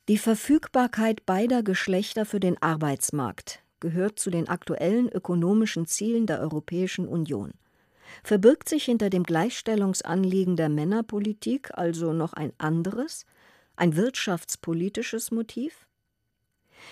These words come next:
Bewegliche Geschlechterarrangements jedenfalls erlauben es, die am besten ausgebildete Frauengeneration aller Zeiten zum Einsatz zu bringen und damit volkswirtschaftlich betrachtet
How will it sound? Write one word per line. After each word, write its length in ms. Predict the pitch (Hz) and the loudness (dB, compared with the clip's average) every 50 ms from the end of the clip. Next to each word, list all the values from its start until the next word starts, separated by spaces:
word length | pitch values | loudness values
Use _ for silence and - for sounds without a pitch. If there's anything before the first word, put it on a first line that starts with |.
| - - - | -20 -6 -2
Bewegliche 680 | - 185 175 180 240 330 - - 320 285 - - 254 208 | 0 2 6 6 6 4 4 2 -2 -2 0 0 0 0
Geschlechterarrangements 1500 | 202 190 - - 196 190 208 - - - 208 185 - 160 160 156 160 160 165 156 160 160 160 160 156 156 170 208 - - - | 0 0 0 2 2 2 2 2 0 0 0 0 0 0 0 0 2 2 2 2 4 4 4 4 4 4 2 2 0 0 0
jedenfalls 480 | 214 214 214 214 - 220 208 202 - | 0 0 0 0 0 -2 -2 -2 -2
erlauben 540 | - - 185 175 165 156 156 165 190 196 147 | -2 0 2 2 4 4 2 2 2 0 0
es, 220 | 196 226 - - - - - - - _ _ _ - | -2 -2 -4 -6 -12 -18 -20 -20 -20 _ _ _ -12
die 100 | - - | -4 0
am 140 | 180 185 - | 0 4 6
besten 400 | 185 196 240 - - - 262 - | 6 6 6 4 0 0 -2 -2
ausgebildete 840 | - - 180 202 - - - 208 180 180 185 190 196 196 - - | 0 0 0 0 0 -2 -2 0 2 2 2 2 0 0 -2 -4
Frauengeneration 1080 | 180 - - 170 160 165 165 180 190 175 190 190 190 185 185 185 175 - - 180 175 165 | -6 -4 -2 0 2 4 4 4 4 4 4 2 2 2 0 0 -2 0 0 0 0 0
aller 320 | - 160 165 165 156 - | 0 0 0 0 0 -2
Zeiten 480 | - - 185 165 143 147 - - 196 190 | -2 -2 -2 -2 -2 -2 -2 -2 -2 -2
zum 160 | - 202 196 | 0 -2 -2
Einsatz 520 | - - 208 220 214 180 147 147 - - - | -2 0 2 2 2 2 0 -2 -2 -4 -6
zu 120 | - 135 | -6 -8
bringen 320 | - - 101 95 - - - - _ _ _ _ _ _ _ _ _ _ | -10 -12 -12 -12 -12 -14 -16 -20 _ _ _ _ _ _ _ _ _ _
und 160 | - 175 - | -4 0 2
damit 380 | 170 160 175 208 240 277 - - | 4 4 4 4 4 2 0 -4
volkswirtschaftlich 1040 | - - 220 247 254 - - - 208 196 - - - 175 175 - - 165 165 - - | -2 0 0 0 0 -2 -4 -2 -2 -2 -2 -2 -4 -4 -4 -6 -6 -8 -8 -6 -8
betrachtet 560 | - - - - 156 175 - - 220 208 - | -10 -12 -8 -6 -6 -6 -4 -4 -4 -4 -4